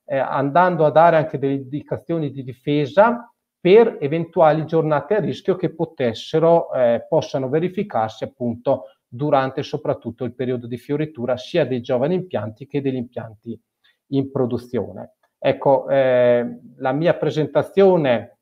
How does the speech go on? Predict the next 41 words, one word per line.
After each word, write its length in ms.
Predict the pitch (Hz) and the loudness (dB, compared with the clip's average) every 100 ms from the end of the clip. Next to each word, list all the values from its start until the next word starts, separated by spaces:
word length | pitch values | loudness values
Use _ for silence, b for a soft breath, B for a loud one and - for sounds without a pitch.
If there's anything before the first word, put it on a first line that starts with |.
| _ | _
è 200 | - 120 | -10 -8
terminata, 720 | - 135 127 156 160 185 185 214 | -4 -4 -2 0 2 2 4 4
ringrazio, 920 | 143 127 151 147 - - 131 123 - | 4 4 4 4 2 0 2 0 -2
eh, 120 | 131 | -8
i 120 | 127 | -4
miei 220 | 120 139 | -2 -2
colleghi, 480 | 139 127 135 147 135 | -2 -2 2 2 0
come 180 | - 131 | -6 -6
anticipato 640 | 120 123 - - 135 127 | -6 -10 -20 -6 -2 -2
il 80 | 131 | -4
dottor 300 | 120 120 135 | -8 -6 -4
Ioriatti, 720 | 123 120 147 135 131 - 120 - | -2 0 4 4 2 -8 -8 -8
e 240 | 123 117 | -6 -4
Mattia 420 | 117 120 120 143 | -2 -4 -4 -4
e 40 | 135 | -4
Nicola 460 | 123 - 143 135 | -4 -2 0 2
per 200 | 120 131 | 0 -2
la 320 | 120 117 107 - _ _ _ | 2 0 0 -10 _ _ _
costante 560 | - 139 - 156 156 147 | -4 -4 2 2 2 -4
collaborazione 920 | 147 139 160 202 202 170 208 196 - | 2 2 4 2 2 2 4 4 2
e 140 | 139 | -6
tutti 300 | - 202 196 | -4 -4 -4
quelli 280 | - 196 196 | 2 4 4
che 120 | 190 | 0
durante 420 | 147 160 170 165 - | 0 2 2 -2 -4
questa 320 | 170 - 156 | -4 -2 -4
stagione 720 | - 170 156 180 165 165 196 | -2 -2 4 6 6 6 6
hanno 540 | 156 147 156 131 B B B - | 6 6 6 4 B B B -6
contribuito 880 | 180 180 180 180 180 170 156 170 160 | 0 0 0 0 2 2 2 -2 -4
con 160 | 160 | -2
il 100 | 151 | -2
loro 200 | 151 165 | 2 2
impegno 520 | 156 147 - 180 170 151 | 2 -2 0 2 2 0
e 60 | |
con 160 | - 147 | 0 -2
il 120 | 135 | 0
loro 280 | 151 151 165 | 2 2 4
lavoro 540 | 180 147 120 135 147 | 2 2 0 2 2
alla 240 | - 143 151 | 2 2 2
gestione 720 | 175 - - 131 123 147 123 | 0 -4 -6 -2 0 0 -2
di, 340 | 127 127 123 | -4 -6 -8